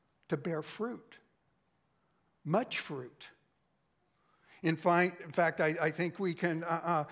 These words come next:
probably think about our own lives, and often, you know, it's in these times of, of crisis, uh, uh, uh, challenge, that fruit is more apt to come out because we are less dependent upon ourselves.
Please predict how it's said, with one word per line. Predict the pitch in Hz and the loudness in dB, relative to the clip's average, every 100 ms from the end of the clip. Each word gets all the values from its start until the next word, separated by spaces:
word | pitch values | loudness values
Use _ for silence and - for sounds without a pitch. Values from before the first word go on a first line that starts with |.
| - - | -12 0
probably | 185 190 180 | 2 4 2
think | 202 190 | 0 0
about | 175 180 180 | 2 4 6
our | 170 | 6
own | 233 285 | 6 6
lives, | 185 160 156 180 | 4 4 4 0
and | 175 | 2
often, | 180 254 262 190 170 | 4 4 4 2 2
you | 180 | 4
know, | 180 | 4
it's | 180 180 | 4 2
in | 254 302 | 0 0
these | 247 190 - | 0 -2 -2
times | 185 226 233 196 | 0 0 2 -2
of, | 175 | -2
of | 208 175 - - - - | -2 -4 -4 -20 -20 -10
crisis, | - 220 254 294 - 202 160 165 208 | 2 8 8 8 2 0 0 -2 -2
uh, | |
uh, | 165 175 175 165 - - | -2 2 2 2 -2 -6
uh, | - 180 | -2 -2
challenge, | 202 - 247 302 302 180 170 175 - | 0 4 8 8 8 6 2 0 0
that | 196 180 - | 2 2 0
fruit | - 269 220 | -2 0 2
is | 190 202 | 0 4
more | 220 285 247 | 8 8 8
apt | 185 170 - - - _ _ _ _ _ _ _ _ _ | 6 6 2 -14 -20 _ _ _ _ _ _ _ _ _
to | - | -8
come | 151 - 147 | -4 -2 0
out | 139 151 165 | 0 -2 -4
because | - 170 - | -4 -4 -2
we | 185 160 180 - _ | -2 -2 -6 -16 _
are | 170 220 214 | 2 2 4
less | 139 - | 0 -2
dependent | - - - 143 139 - | -10 -10 -8 -8 -8 -10
upon | 139 160 156 143 | -8 -8 -8 -10
ourselves. | 123 - 160 123 - - | -10 -10 -8 -10 -14 -18